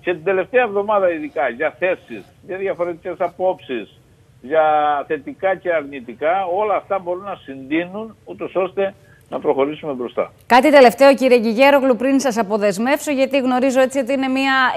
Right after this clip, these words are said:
Speaker 2: ιδιαίτερη απόψινή βραδιά. Υπάρχει το κενό στη Βουλή και ισορροπίες στην κοινοβουλευτική ομάδα και μάλιστα έχω την αίσθηση ότι ο χρόνος πιέζει, επειδή ακριβώς είναι μπροστά μας σε δύο είκοσι τέσσερα ώρα, ε, η συζήτηση για τον προϋπολογισμό. Θεωρείτε ότι θα είναι από τις πρώτες κινήσεις ακόμη και τις επόμενες ώρες;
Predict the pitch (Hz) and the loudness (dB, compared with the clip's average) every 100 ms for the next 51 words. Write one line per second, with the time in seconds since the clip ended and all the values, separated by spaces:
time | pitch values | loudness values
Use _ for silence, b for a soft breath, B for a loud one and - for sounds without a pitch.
0 | 277 240 285 254 214 196 196 190 190 - | 2 6 8 8 6 4 4 2 0 -2
1 | 196 196 190 170 185 165 190 185 214 214 | 0 0 0 2 0 2 2 2 0 2
2 | 302 349 349 359 302 - 247 277 330 - | 4 4 0 -2 -2 2 2 2 0 0
3 | 262 202 214 320 302 311 - 262 240 302 | -2 0 0 0 -2 -4 -2 -2 -2 -2
4 | 330 - 269 254 254 233 240 233 214 330 | -4 -4 -4 -4 -4 -2 -4 -4 -4 -2
5 | 262 311 339 320 302 330 330 330 330 285 | 0 -2 -2 -4 -4 -4 -4 -4 -4 -2
6 | 320 320 277 285 320 294 285 - 226 349 | -4 -4 -6 -2 0 0 -2 0 2 2
7 | 339 339 302 311 294 277 320 311 285 226 | 0 -4 -2 -2 -2 -4 -4 -4 -4 -2
8 | 214 - 330 339 311 285 302 233 233 233 | -4 -2 -2 -2 -4 -2 -2 -2 -2 -4
9 | 262 311 330 311 B B B - 226 196 | 0 2 4 2 B B B 0 2 4
10 | 269 285 254 311 320 294 285 269 262 262 | 2 2 0 0 -2 -2 2 4 6 4
11 | 254 262 262 254 247 277 247 - 226 262 | 6 4 4 0 0 2 0 0 0 0
12 | 311 254 247 226 254 285 269 240 214 - | -2 -4 -2 0 2 0 -2 -2 -6 -2
13 | 254 269 262 - 214 269 262 247 262 269 | 0 0 -2 -4 -2 -2 -2 -2 -2 -2
14 | 247 - 214 254 254 190 - 240 294 277 | -4 -8 -4 -2 -2 -4 -4 -2 0 -2
15 | 170 - | -6 -12